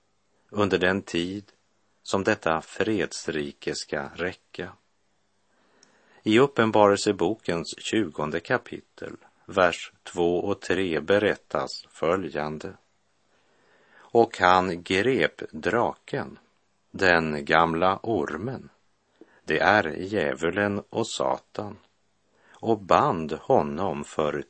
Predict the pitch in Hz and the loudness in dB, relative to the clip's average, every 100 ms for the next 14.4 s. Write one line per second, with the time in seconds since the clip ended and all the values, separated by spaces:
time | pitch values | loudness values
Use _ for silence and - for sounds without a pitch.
0 | - - 113 95 - 76 73 - 110 87 | -10 -6 -4 -6 -8 -6 -6 -6 -6 -6
1 | - - _ _ _ _ _ _ _ _ | -10 -14 _ _ _ _ _ _ _ _
2 | _ - - 151 101 95 110 113 - 127 | _ -12 0 4 6 6 4 0 0 0
3 | - - 90 87 95 117 82 80 90 95 | 0 0 0 2 0 0 -2 -2 -2 -2
4 | 90 110 87 85 85 - 127 98 78 - | -2 0 0 0 -2 -2 -2 -4 -6 -6
5 | 98 123 101 78 82 - _ _ _ _ | -4 -4 -8 -10 -12 -14 _ _ _ _
6 | _ _ _ _ - - 107 92 87 85 | _ _ _ _ -6 2 4 4 0 0
7 | - 90 101 95 90 90 95 95 - 120 | 0 0 0 0 0 2 0 -6 -4 -2
8 | 117 131 - - 110 107 82 82 80 82 | 0 -2 -2 0 0 0 0 0 0 0
9 | 82 78 76 76 - 101 76 73 95 95 | -2 -2 -2 -6 -4 -4 -2 -2 -2 -2
10 | 73 90 101 _ _ _ _ _ _ _ | -4 -10 -14 _ _ _ _ _ _ _
11 | - 113 101 - 101 92 87 127 107 127 | 4 6 6 4 2 2 0 -4 0 0
12 | 120 87 78 76 80 78 - 87 82 82 | 2 2 0 -2 -2 -2 -2 -2 0 0
13 | 80 90 - 113 143 80 71 - 82 69 | 0 -4 -2 0 0 -2 -4 0 0 -2
14 | - - 71 | -8 -10 -10